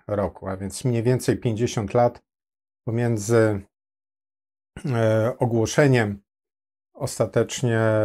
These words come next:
Republiki we Francji w tysiąc osiemset siedemdziesiątym piątym roku, a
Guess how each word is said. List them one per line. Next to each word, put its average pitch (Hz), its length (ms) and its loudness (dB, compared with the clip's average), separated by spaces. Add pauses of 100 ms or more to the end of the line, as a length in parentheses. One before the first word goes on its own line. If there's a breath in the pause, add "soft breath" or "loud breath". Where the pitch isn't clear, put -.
(120)
Republiki 113 580 -2
we 104 140 -2
Francji 117 520 -2
w - 60 -12
tysiąc 117 400 -4
osiemset 113 480 -4
siedemdziesiątym 107 840 -4
piątym 107 420 -4
roku, 147 340 0
a 110 280 2